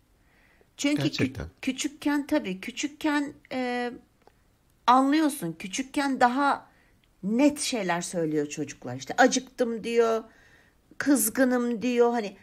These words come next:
Speaker 1: hareketlerinden de anlıyorsun aslında bir şey söylemesine gerek yok. Ama büyüdükçe biraz daha böyle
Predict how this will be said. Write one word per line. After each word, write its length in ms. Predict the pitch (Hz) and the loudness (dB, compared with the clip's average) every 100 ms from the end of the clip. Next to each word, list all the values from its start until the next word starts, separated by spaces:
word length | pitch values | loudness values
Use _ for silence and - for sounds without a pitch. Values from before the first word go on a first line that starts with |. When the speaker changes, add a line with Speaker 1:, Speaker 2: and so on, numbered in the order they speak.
| _ _ - | _ _ -6
Speaker 1:
hareketlerinden 920 | 233 277 311 311 285 269 262 320 262 | 0 2 2 2 4 4 4 2 2
de 40 | |
anlıyorsun 520 | 180 190 196 190 180 | 2 0 -2 -6 -6
aslında 260 | 143 143 156 | -8 -6 -8
bir 60 | - | -8
şey 120 | 165 | -8
söylemesine 520 | 185 175 165 165 160 | -6 -4 -6 -6 -4
gerek 320 | 156 147 151 | -2 0 -2
yok. 180 | 135 135 | -6 -6
Ama 220 | 202 226 | -6 -2
büyüdükçe 640 | 233 262 311 311 277 262 262 _ _ _ _ | -2 0 -2 -2 -2 -2 -6 _ _ _ _
biraz 320 | 269 294 269 262 | 2 4 4 2
daha 240 | 240 240 | 2 2
böyle 380 | 226 214 214 | 4 2 0